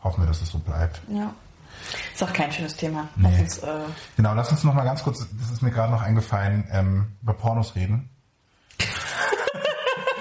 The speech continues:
Speaker 1: Ich war gestern auf einer Geburtstagsfeier und, äh, der, ich kannte die Leute noch nicht und der Vater der Braut war dann auch da. Aus
Speaker 2: Aha.
Speaker 1: der, aus der Uckermark, äh, aus Vater der Braut, Vater des Geburtstagskinds, wollte ich sagen.
Speaker 2: <laughs> Ich wollte gerade sagen, war das
Speaker 1: Äh,
Speaker 2: noch Hochzeit?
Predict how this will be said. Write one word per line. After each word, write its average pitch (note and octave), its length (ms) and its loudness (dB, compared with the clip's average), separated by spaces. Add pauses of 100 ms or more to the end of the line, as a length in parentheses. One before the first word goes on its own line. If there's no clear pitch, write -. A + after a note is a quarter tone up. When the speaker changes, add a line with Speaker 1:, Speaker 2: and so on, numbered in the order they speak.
(480)
Speaker 1:
Ich A#2+ 60 -6
war C3+ 100 0
gestern C3+ 360 -2
auf - 280 -4
einer A#2+ 220 0
Geburtstagsfeier A2 920 -2
und, G#2+ 360 -2
äh, G2 200 -2
der, F#2+ 600 0 (280)
ich - 80 -16
kannte C3+ 220 -4
die C#3 100 -10
Leute C#3 260 -2
noch C3 80 0
nicht C3 140 -2
und A#2 120 -4
der G#2+ 100 2
Vater B2+ 460 -4
der A2+ 120 0
Braut G#2 440 -2
war C#3+ 80 -2
dann D3 120 -4
auch C3+ 240 -10
da. D3+ 420 -4 (600)
Aus G#3+ 180 2
Speaker 2:
Aha. G#3 100 2
Speaker 1:
der, G#3+ 180 4
aus A#2 100 0
der - 160 -4
Uckermark, D3 600 0 (180)
äh, F#2+ 60 -6 (120)
aus - 140 -14
Vater G2+ 260 -4
der F2+ 120 -2
Braut, F2+ 320 -2
Vater G#2 280 0
des F#2+ 140 -4
Geburtstagskinds, F#2 720 -6
wollte F#2 140 -4
ich - 60 -10
sagen. F#2+ 140 0
Speaker 2:
<laughs> A#2 60 2
Ich - 180 -2
wollte - 140 -8
gerade F3+ 160 -4
sagen, D#3+ 180 -8
war C#3+ 100 -4
das A2 100 4
Speaker 1:
Äh, A#2 120 4
Speaker 2:
noch - 120 -10
Hochzeit? F3+ 420 2